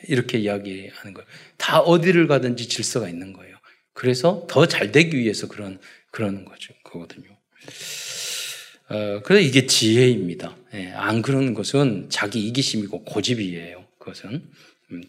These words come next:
좋은 의도가 아니가, 아니라 그것은. 아, 큰 두 번째에서는 룻기서를 통해서 우리들에게 주신 복음과 그리스도와 전도에 대해서 이제 중요한 내용, 내용만 정리해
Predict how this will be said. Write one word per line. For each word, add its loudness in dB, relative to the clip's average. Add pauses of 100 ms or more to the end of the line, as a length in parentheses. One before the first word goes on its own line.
(120)
좋은 4
의도가 -2
아니가, -10
아니라 -8 (260)
그것은. -20 (1600)
아, 2
큰 8
두 6
번째에서는 8 (680)
룻기서를 6
통해서 6
우리들에게 6
주신 4 (360)
복음과 8
그리스도와 8
전도에 8
대해서 4 (120)
이제 -6
중요한 2
내용, 0
내용만 -2
정리해 0